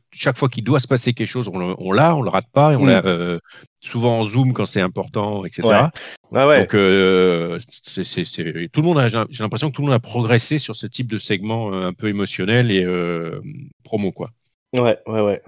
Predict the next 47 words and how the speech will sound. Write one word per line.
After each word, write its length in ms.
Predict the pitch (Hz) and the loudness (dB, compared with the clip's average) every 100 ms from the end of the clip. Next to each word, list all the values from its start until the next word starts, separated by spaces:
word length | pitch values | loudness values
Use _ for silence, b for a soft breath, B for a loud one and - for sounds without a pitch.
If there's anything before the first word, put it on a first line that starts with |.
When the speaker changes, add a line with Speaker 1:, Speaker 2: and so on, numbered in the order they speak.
| B B - | B B -14
Speaker 2:
Euh, 560 | 95 92 87 87 82 - | -8 -8 -8 -8 -8 -6
c'est, 360 | - - 95 | -4 -2 -2
ouais, 160 | 90 87 | 0 2
ouais. 120 | 92 | 2
Non, 160 | 117 120 | 2 4
là-dessus, 380 | 117 - - 139 | 4 2 -2 -2
ils 60 | |
sont, 360 | 110 110 98 90 | -4 -6 -8 -10
on 140 | - 98 | -12 -10
sent 180 | - 131 | -4 -4
que 80 | |
c'est 80 | - | 0
vraiment 220 | 107 113 | 0 2
le 60 | 117 | 0
truc 200 | - 120 | -2 -10
sur 140 | - | -6
lequel 200 | 104 107 | -2 -2
ils 60 | 107 | -4
travaillent 380 | - 95 104 104 | -6 -6 -6 -6
le 120 | 98 | -8
plus, 380 | - - 110 - | -12 -12 -8 -8
hein. 200 | 90 90 92 95 110 B B B B B - - | -10 -12 -16 -18 -20 B B B B B -10 -6
Sur 80 | 104 | -4
ces 140 | - | -4
dernières 340 | 101 92 95 87 | 0 0 0 0
semaines, 500 | - 101 104 120 131 _ _ _ _ - | -2 0 2 0 -4 _ _ _ _ -2
derniers 260 | 101 101 98 | 0 2 2
mois, 200 | 117 123 | 4 4
dernières 340 | 107 101 95 | 2 0 -2
années. 180 | 101 123 | 0 -2
De 60 | |
toute 80 | - | -4
façon, 120 | - | -6
c'est 140 | 101 101 | -6 -4
le, 180 | 98 98 | -2 -2
c'est 160 | - | -2
le 40 | 107 | 2
grand 160 | 110 | 2
projet. 300 | 104 123 143 | 2 2 4
Moi, 120 | 123 | 4
je 80 | 113 | 4
pense 200 | - 131 | 2 2
que 80 | - | 4
les 140 | 127 | 6
héros 260 | 127 127 139 | 6 6 6
de 100 | 120 | 4
SmackDown, 640 | 113 117 113 143 160 170 | 2 0 2 4 4 2